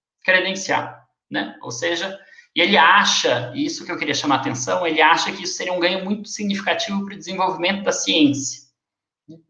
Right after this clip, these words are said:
Ele acha, por exemplo, que se não, não precisar ser formado médico para operar, por exemplo, uma pessoa,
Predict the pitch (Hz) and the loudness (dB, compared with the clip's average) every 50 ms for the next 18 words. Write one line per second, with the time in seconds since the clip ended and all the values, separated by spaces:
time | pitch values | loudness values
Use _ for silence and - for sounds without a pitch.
0 | _ _ _ - - 139 147 151 160 165 - - - 185 160 147 156 160 - - | _ _ _ -2 2 4 6 6 6 4 2 -2 0 0 0 2 2 0 -2 -2
1 | - 170 - - - 196 202 202 196 190 160 151 139 147 - - - 156 151 160 | -6 -6 -6 -4 -4 -2 -2 0 2 2 2 2 2 0 -2 -6 -2 2 2 2
2 | 160 - - - - 156 156 160 160 - 160 - - 170 147 156 156 165 180 180 | 2 0 -6 -10 -6 -2 0 0 0 -2 -4 -6 -4 -2 2 4 6 6 6 6
3 | - - - - 165 156 156 147 139 - - - - _ _ _ _ _ _ _ | 4 2 -2 0 0 2 2 2 0 0 -4 -10 -16 _ _ _ _ _ _ _
4 | _ _ _ _ _ _ _ _ - - - 175 170 - 147 147 147 - - 254 | _ _ _ _ _ _ _ _ -16 0 4 4 6 8 8 8 8 10 8 8
5 | - - 131 123 127 135 143 147 151 151 151 - - - - 139 135 - 131 120 | 6 4 0 -4 -2 0 2 4 4 2 2 0 -6 -10 -10 -12 -10 -6 -2 -2
6 | 123 123 123 151 143 135 135 143 135 - 131 123 123 123 127 123 123 139 143 139 | -2 -2 0 0 2 4 4 4 2 0 -2 -6 -6 -6 -6 -8 -6 -8 -8 -8
7 | 143 - - - - - 185 180 185 196 202 196 - - - | -8 -10 -12 -12 -12 -8 -6 -2 -2 -2 -2 -4 -6 -12 -18